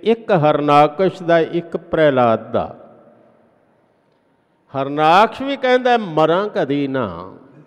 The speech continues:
ਤੇ ਪ੍ਰਹਿਲਾਦ ਕਹਿੰਦਾ, "ਜੀਵਨ ਜੁਗਤੀ ਦੱਸ ਦਿਓ, ਮੈਂ ਉਸ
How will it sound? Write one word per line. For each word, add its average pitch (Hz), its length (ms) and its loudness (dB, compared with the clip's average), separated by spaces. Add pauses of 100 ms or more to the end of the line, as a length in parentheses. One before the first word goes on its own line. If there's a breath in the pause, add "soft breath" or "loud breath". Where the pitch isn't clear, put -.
ਤੇ 156 100 -2
ਪ੍ਰਹਿਲਾਦ 165 680 4
ਕਹਿੰਦਾ, 226 520 2
"ਜੀਵਨ 170 520 -4
ਜੁਗਤੀ 143 600 -2
ਦੱਸ 160 320 0
ਦਿਓ, 143 480 4 (1700)
ਮੈਂ 151 300 -2
ਉਸ 208 240 0